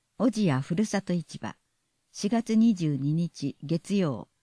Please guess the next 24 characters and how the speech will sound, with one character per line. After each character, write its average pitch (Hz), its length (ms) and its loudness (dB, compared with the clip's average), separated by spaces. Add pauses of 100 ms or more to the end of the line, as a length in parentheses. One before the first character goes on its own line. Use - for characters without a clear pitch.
(160)
午 220 160 2
前 202 220 4
十 180 220 2
時 131 120 -4
か 127 160 -6
ら 127 220 -6
午 185 140 0
後 180 100 0
二 139 180 0
時。 - 200 -16 (480)
場 156 100 2
所、 170 300 -4 (400)
区 202 100 -2
役 240 220 -2
所 - 320 -6
中 156 260 -2
杉 208 300 -4
通 202 180 0
り 190 140 -2
側 160 360 -2
入 156 120 -2
り 170 100 0
口 156 300 -2
前。 135 280 -4